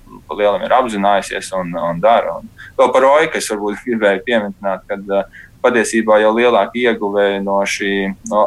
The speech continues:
obligātā iepirkuma ir bijusi gāzes ražotāji, gāzes, ā, gāzes enerģijas izmantotāji. Tā kā, ā, nav jau tā, ka varbūt šajā gadījumā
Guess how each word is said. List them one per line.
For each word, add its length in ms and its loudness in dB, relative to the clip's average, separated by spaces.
obligātā 560 0
iepirkuma 600 -4
ir 100 -10
bijusi 560 -6
gāzes 460 2
ražotāji, 720 -6
gāzes, 520 -2
ā, 180 -2
gāzes 440 0
enerģijas 540 -8
izmantotāji. 760 -8
Tā 80 -18
kā, 120 0
ā, 180 2
nav 360 0
jau 140 0
tā, 160 0
ka 180 -6
varbūt 340 -2
šajā 160 4
gadījumā 460 0